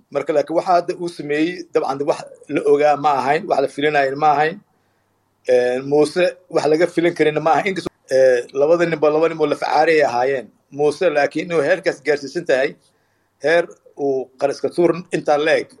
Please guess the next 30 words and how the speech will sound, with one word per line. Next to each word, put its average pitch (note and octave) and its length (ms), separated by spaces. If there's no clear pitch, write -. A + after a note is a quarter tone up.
oo C3 140
maanta D3 280
dadka E3+ 240
Hargeysa D3+ 340
joogay D3 380
ay, C#3 120
ay, C#3 140
ay C#3 120
ku D#3 120
buuqayaan, C#3+ 500
mataqaana, C3+ 380
ay B2+ 260
diidan B2+ 280
yihiin, C#3 300
eh, A#2 220
waxa C#3+ 300
uu D3+ 80
sameeyey. B2+ 480
Eh, A#2+ 260
aqoonsi E3 460
aan D3+ 220
jirinna, D#3 360
mataqaana, D3 640
oo C#3 100
dhinac E3 240
kale - 140
xitaa D3 240
aysan D3 280
weli D#3 180
qiran, C3 320